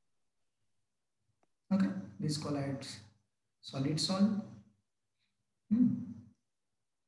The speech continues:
Like gemstone, this is like a solid. So this is solid sol. Colored glass, this is also the colloids.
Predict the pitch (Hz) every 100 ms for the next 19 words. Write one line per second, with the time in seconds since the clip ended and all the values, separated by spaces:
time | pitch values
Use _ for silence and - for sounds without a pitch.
0 | - 294 208 262 262 - - - - -
1 | - - _ _ _ - 190 185 - -
2 | - - _ _ _ _ _ _ - 180
3 | 196 - 226 208 131 - - - - _
4 | _ _ - 214 202 196 - - 190 180
5 | - 220 147 - - - _ _ _ _
6 | _ _ _ _ _ _ _ _ - 247
7 | 294 285 202 202 - - - - - -
8 | - _ _ _ _ - 196 196 196 196
9 | 196 - - - - - _ _ _ _
10 | _ - 226 254 - - - - -